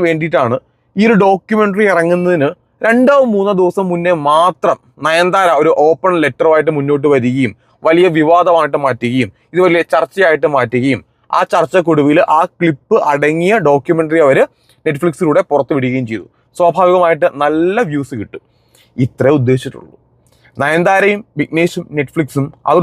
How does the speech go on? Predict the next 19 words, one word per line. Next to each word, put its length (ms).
ഉദ്ദേശിച്ചത് 420
ഈ 100
ഒരു 160
തന്ത്രം 380
തന്നെയാണ്. 640
ധനുഷ് 320
ഓപ്പണായിട്ട് 560
സോഷ്യൽ 320
മീഡിയ 240
വഴിയോ 280
അല്ലാതെയോ 400
ഇതിനെതിരെ 340
പ്രതികരിച്ചിട്ടില്ല. 640
അത് 120
അയാളുടെ 340
മര്യാദ. 420
കാരണം 320
അയാളുടെ 440
ഒരു 60